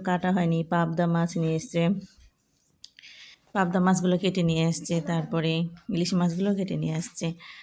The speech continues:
এগুলো কাটা ধোয়া করতে করতে আমার রান্নার সময় হয়ে আসবে, অনেক একা একাই সব কিছু সামলানো লাগে। বাড়িতে মেয়ে মানুষ সদস্য, আমি একাই, হেল্প করার মতো কেউ নাই। তো যে আরেকজন বসে থেকে দেখেন সব পুঁটি মাছ নিবে, তাই সার করে রেখেছে, ওর মিনি কিচেনে রান্না করবে তাই।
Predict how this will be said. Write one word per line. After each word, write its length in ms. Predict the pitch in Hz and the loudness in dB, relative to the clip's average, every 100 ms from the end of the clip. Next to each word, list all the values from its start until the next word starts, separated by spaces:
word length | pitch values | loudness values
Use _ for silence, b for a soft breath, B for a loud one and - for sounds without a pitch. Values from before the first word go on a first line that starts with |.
| B 247 | B -4
এগুলো 240 | 214 214 | -2 -2
কাটা 260 | 208 202 202 190 | 0 2 2 2
ধোয়া 260 | 185 196 190 190 | 2 0 0 -2
করতে 220 | 196 196 | -4 -4
করতে 200 | 190 190 | -2 -2
আমার 200 | 185 185 | 0 2
রান্নার 340 | 185 180 180 175 | 2 2 2 0
সময় 240 | 185 175 175 | 0 0 2
হয়ে 160 | 180 170 | 2 0
আসবে, 240 | 170 170 | 0 0
অনেক 260 | 170 170 170 | 0 0 -2
একা 240 | 104 170 175 | -4 -4 -2
একাই 200 | 170 175 | -2 -2
সব 200 | 170 180 180 | -2 -4 -4
কিছু 200 | - 180 | -6 -4
সামলানো 440 | 185 170 170 170 | -2 0 0 0
লাগে। 300 | 165 160 165 175 B B - | 0 -2 -4 -6 B B -2
বাড়িতে 280 | 165 165 170 | 2 2 2
মেয়ে 200 | 170 170 | 2 2
মানুষ 200 | 170 170 | 2 2
সদস্য, 280 | 170 151 165 170 | -2 -2 -2 -2
আমি 200 | 165 165 | 0 0
একাই, 300 | 165 170 170 190 175 | 0 -2 -2 -6 -4
হেল্প 220 | 185 170 | -2 -2
করার 220 | 175 175 170 | 0 2 2
মতো 200 | 170 170 | 0 -2
কেউ 260 | 170 170 170 | -2 0 2
নাই। 180 | 165 175 B B B B B B B _ | 2 0 B B B B B B B _
তো 100 | - 226 214 | 0 2 4
যে 140 | 220 254 254 - | 4 4 0 -2
আরেকজন 360 | 190 185 180 190 185 | 2 2 4 4 4
বসে 200 | 190 196 | 2 0
থেকে 220 | 190 190 | 0 0
দেখেন 300 | 175 180 180 | 0 0 -2
সব 160 | 180 185 | -2 -2
পুঁটি 200 | 196 196 | -2 0
মাছ 200 | 180 180 180 | 2 2 2
নিবে, 220 | 180 170 170 | 2 2 2
তাই 160 | 175 | 2
সার 240 | 165 175 165 | 2 0 -2
করে 180 | 180 170 | 0 0
রেখেছে, 300 | 160 175 170 170 | 0 -2 -2 0
ওর 120 | 170 | 2
মিনি 240 | 175 175 170 | 2 2 0
কিচেনে 340 | 175 170 165 | -2 0 2
রান্না 280 | 160 160 165 | 2 2 0
করবে 260 | 160 151 160 | -2 -6 -6
তাই। 200 | 160 | -4